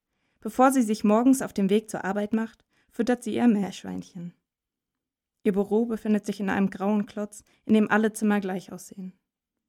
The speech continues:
Tag für Tag hat sie in ihrem Postfach Mails mit neuen Texten, die sie auf Fehler korrigieren muss. Routiniert setzt sie fortlaufende Nummern über die kurzen Abschnitte, ohne Fragen zu stellen.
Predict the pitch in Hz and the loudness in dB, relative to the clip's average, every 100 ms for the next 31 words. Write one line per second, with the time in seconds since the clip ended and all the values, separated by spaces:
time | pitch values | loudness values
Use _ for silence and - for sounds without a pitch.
0 | _ _ _ _ _ _ _ _ _ - | _ _ _ _ _ _ _ _ _ -6
1 | 240 254 - 208 202 202 - - 190 196 | 0 0 -2 -6 -2 -2 -2 -10 -8 -6
2 | 185 185 185 202 - 208 208 - 196 190 | -4 -4 -2 -4 -4 -4 -6 -2 0 0
3 | 208 - 208 226 202 180 185 - - 185 | 0 -4 0 2 2 -2 -6 -10 -12 -10
4 | 190 _ _ - 208 220 208 226 190 185 | -10 _ _ -4 0 0 4 2 2 0
5 | 196 196 185 185 180 185 190 _ _ _ | -6 -6 -6 -6 -6 -8 -12 _ _ _
6 | _ _ _ _ 226 226 233 262 277 - | _ _ _ _ 2 8 8 8 4 -8
7 | _ - 220 - - 202 226 233 220 214 | _ -4 -4 -4 -6 -2 -2 0 -2 2
8 | 202 196 208 226 220 214 196 196 - 233 | 4 6 6 4 2 0 -4 -2 -4 -4
9 | - - 190 - 214 202 - 208 - _ | -6 -10 -10 -4 -2 -2 -6 -10 -12 _
10 | _ 214 214 - 196 180 170 180 - 175 | _ 4 4 2 -2 -2 -6 -12 -12 -10
11 | 175 175 | -10 -10